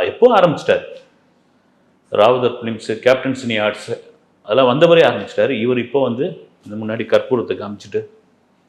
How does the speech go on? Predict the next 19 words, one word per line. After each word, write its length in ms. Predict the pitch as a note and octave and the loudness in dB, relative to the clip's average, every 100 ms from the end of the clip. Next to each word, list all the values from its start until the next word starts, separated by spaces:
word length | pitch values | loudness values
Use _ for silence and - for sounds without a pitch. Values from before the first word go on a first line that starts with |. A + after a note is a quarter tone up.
| _ _ _ _ | _ _ _ _
சம்மதம் 440 | G#2 G#2 G2+ F#2 | -6 -4 -6 -6
பண்றாரு. 240 | F2 A#2 | -8 -8
அங்க 320 | G2 A2+ C#3+ C#3+ | -8 -6 -4 -2
பாத்தீங்கன்னா 340 | B2 A#2+ C3 | -2 -2 -4
இன்னொரு 280 | A#2 C3 B2 | 0 0 0
காமெடி, 420 | G#2+ G2+ F#2 - _ _ _ _ _ - | -4 -8 -10 -14 _ _ _ _ _ -12
குக்கு 180 | B2+ C#3+ | -8 -6
வித் 240 | A#2+ F#2+ | -6 -8
கோமாளி. 440 | F#2+ F#2 F2 F2+ _ _ _ _ _ _ _ _ _ | -10 -10 -12 -14 _ _ _ _ _ _ _ _ _
புகழ். 540 | A#2 A#2 G2 - - - _ _ _ - - _ _ _ _ _ - - - - | -6 -2 -2 -4 -12 -20 _ _ _ -20 -20 _ _ _ _ _ -14 -10 -10 -8
ஷப்பா, 380 | C#3+ C#3 C#3+ C3+ | -8 -8 -10 -8
எந்த 380 | B2 F#3+ G#3 E3+ | -8 -4 -2 -2
இடத்துல 240 | D#3+ D3+ C3+ | -2 -4 -4
பப்ளிசிட்டி 480 | C3 C#3 C3 A2+ A2 | -4 -4 -8 -10 -4
தேடணும், 360 | G#2+ G#2 G#2+ | -4 -4 -8
எந்த 180 | G#2 D3 | -8 -8
இதுல 240 | C3+ A2 G#2 | -8 -6 -8
இது 160 | - G2+ | -8 -16
பண்ணணும்? 280 | G2 F#2+ | -18 -20